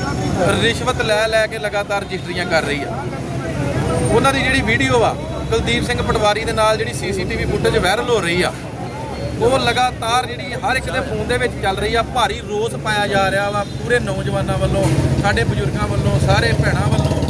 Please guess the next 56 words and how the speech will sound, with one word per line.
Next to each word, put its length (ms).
ਅਤੇ 140
ਲਾ-, 300
ਜਿੰਨੇ 280
ਵੀ 240
ਇਲਾਕੇ 340
ਦੇ 120
ਲੋਕ 300
ਨੇ 180
ਕਿ 100
ਸਾਡੀ 380
ਜਦੋਂ 220
ਵੀ 160
ਅਸੀਂ 200
ਜਾਂਦੇ 340
ਆ 120
ਤੇ 80
ਸਾਡੇ 280
ਕੋਲੋਂ 180
ਰਿਸ਼ਵਤ 300
ਦੀ 100
ਜਿਹੜੀ 200
ਮੰਗ 220
ਕੀਤੀ 340
ਜਾਂਦੀ 300
ਆ। 80
ਜਿਵੇਂ, 260
ਜਿਵੇਂ 280
ਸਭ 160
ਨੂੰ 100
ਪਤਾ 220
ਹੀ 100
ਆ 80
ਕਿ 100
ਜਦੋਂ 260
ਦੀ 100
ਪੰਜਾਬ 400
ਸਰਕਾਰ 420
ਆਈ 260
ਹੈ, 100
ਸਰਦਾਰ 320
ਭਗਵੰਤ 300
ਸਿੰਘ 160
ਮਾਨ 260
ਦੀ 100
ਸਰਕਾਰ 440
ਆਈ 240
ਹੈ, 120
ਨਸ਼ੇ 260
ਤੋਂ 140
ਲੈ 200
ਕੇ 140
ਭ੍ਰਿਸ਼ਟਾਚਾਰ, 720
ਰਿਸ਼ਵਤਖੋਰੀ 600
ਤੋਂ 100
ਲੈ 220
ਕੇ 160